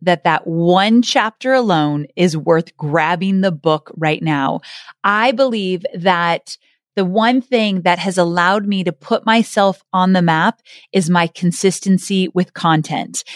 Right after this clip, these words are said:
And it's not, like, the most fun thing I do in my business. I enjoy it, but it's not the most fun.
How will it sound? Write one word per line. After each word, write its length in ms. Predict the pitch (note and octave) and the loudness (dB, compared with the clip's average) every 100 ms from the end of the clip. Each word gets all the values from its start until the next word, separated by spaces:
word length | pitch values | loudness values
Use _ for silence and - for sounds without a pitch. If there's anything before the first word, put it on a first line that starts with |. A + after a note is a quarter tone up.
| - | -6
And 220 | - A#3+ C4 | -2 0 0
it's 200 | - A#3 | -2 2
not, 340 | B3+ E4+ F#4+ | 2 0 -2
like, 180 | A3+ G#3 | -4 -4
the 120 | F#3+ | -2
most 680 | F#3+ F#3+ F#3+ G#3 C4 D4 - - | 2 4 4 4 2 -2 -10 -8
fun 280 | - D4 D4+ | 0 0 0
thing 180 | D#4 D4+ | -4 0
I 120 | D4+ | 0
do 180 | C#4+ D4 | 2 2
in 80 | D4 | 2
my 140 | D4 | 2
business. 400 | C#4+ D4+ D#4+ E4 - | 0 -2 0 -2 0
I 80 | |
enjoy 400 | A#3+ A3 D4 F4 | 4 4 4 4
it, 180 | C4+ F3 | 4 2
but 120 | - | -2
it's 120 | G3 - | -6 0
not 200 | A3 A#3+ | 0 2
the 80 | |
most 260 | A#3+ G#3+ - | 2 2 0
fun. 300 | G3 E3+ F3+ | 0 0 0